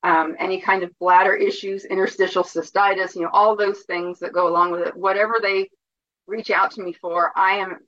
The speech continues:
more than happy to come alongside them and cheer them on and be a sounding board to, for them to talk about what's going on and maybe lead them to something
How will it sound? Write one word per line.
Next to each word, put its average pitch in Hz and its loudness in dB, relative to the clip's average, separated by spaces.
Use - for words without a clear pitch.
more 220 0
than 208 -6
happy 170 -8
to 165 -4
come 180 -2
alongside 170 0
them 160 -4
and 175 -6
cheer 247 -2
them 214 -2
on 185 2
and 180 -8
be 214 -2
a 214 0
sounding 190 0
board 175 -2
to, 180 -8
for 190 -2
them 185 -2
to 175 -4
talk 233 2
about 208 2
what's 196 0
going 185 -2
on 175 2
and 180 -10
maybe 180 -10
lead 180 -16
them 175 -8
to 139 -20
something 170 -6